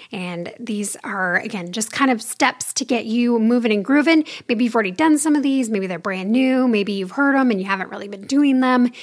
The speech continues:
And this is a good refresher. Wherever you're at, this is for you. So number one, quality sleep. I'm not talking about quantity, like the number of hours.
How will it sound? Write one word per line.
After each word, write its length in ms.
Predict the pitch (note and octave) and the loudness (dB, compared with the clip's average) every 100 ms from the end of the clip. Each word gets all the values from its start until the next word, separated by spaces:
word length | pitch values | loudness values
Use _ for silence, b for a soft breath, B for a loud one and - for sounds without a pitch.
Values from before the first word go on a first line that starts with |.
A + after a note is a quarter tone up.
| B B | B B
And 120 | A3 | -2
this 160 | G#3 | -2
is 100 | A3 | -2
a 60 | G3+ | -4
good 220 | - F#3+ | -6 -8
refresher. 520 | F3+ F3 F#3 - - - b b | -8 -8 -8 -8 -10 -16 b b
Wherever 420 | A3 C#4+ G4+ G4 | 2 4 4 2
you're 260 | F4 D#4 C#4+ | 2 0 0
at, 220 | C4+ C#4+ - _ - | 0 0 -4 _ -12
this 360 | G#3 G#3 G#3 | -6 -4 -4
is 160 | G#3 G3 | -6 -6
for 140 | - | -6
you. 320 | G3+ G3 G3+ A#3+ _ _ _ _ _ _ | -6 -6 -10 -14 _ _ _ _ _ _
So 400 | - C4+ A#3 A3 - | -2 2 2 0 0
number 560 | A#3+ B3 C#4 C#4+ E4 | 2 2 2 4 2
one, 600 | E4 G3 F3 G3 E3+ F#3 A3 b _ _ _ _ _ | 2 -4 -4 -4 -4 -8 -10 b _ _ _ _ _
quality 1080 | - - A3 A#3 C#4 D4+ D4 D4+ D#4 D#4 _ _ _ | -20 -6 2 4 4 2 0 0 -2 -6 _ _ _
sleep. 1040 | - - - - A3+ G3 G3 F#3 - - - B B | -4 0 0 0 -2 -4 -6 -10 -14 -20 -20 B B
I'm 120 | - D4+ | 0 2
not 140 | F#4+ | 2
talking 200 | G4 G4 | 0 -2
about 280 | G4 D#4 - | 0 0 -2
quantity, 580 | - D#4 D#4+ C#4+ B3 G#3+ | -4 0 0 0 -2 -4
like 180 | G#3 | -4
the 80 | F#3+ | -4
number 280 | A3 A3+ A3+ | 0 2 2
of 100 | F3+ - | 0 0
hours. 480 | G#3+ G#3 F3 B3 | 0 0 -4 -8